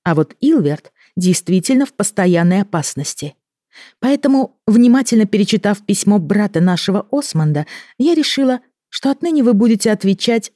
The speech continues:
за безопасность короля». «Мой король поручил мне иное», холодно ответил Вейс. «Ваш король в Изельгарде, а здесь приказы отдаю я, и я приказываю вам, Лер Вейс, позаботиться о моём сыне,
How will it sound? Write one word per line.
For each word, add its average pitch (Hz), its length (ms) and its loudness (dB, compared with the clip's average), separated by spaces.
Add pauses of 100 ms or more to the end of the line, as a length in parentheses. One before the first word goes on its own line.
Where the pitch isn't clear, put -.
(140)
за 220 160 2
безопасность 196 760 -2
короля». 160 520 -4 (800)
«Мой 123 260 -6
король 135 340 -4
поручил 143 440 -4
мне 180 220 2
иное», 226 380 -2 (380)
холодно 139 400 -4
ответил 139 360 -4
Вейс. 139 380 -6 (880)
«Ваш 160 300 -4
король 160 300 -2
в 151 60 -2
Изельгарде, 175 640 -2 (440)
а 156 140 -2
здесь 165 400 -6 (320)
приказы 254 360 -2
отдаю 180 420 0
я, 143 320 -6 (400)
и 262 60 0
я 330 120 2
приказываю 170 640 0
вам, 165 200 2
Лер 165 260 2
Вейс, 170 400 -2 (240)
позаботиться 233 720 0
о - 20 2
моём 175 320 2
сыне, 226 440 0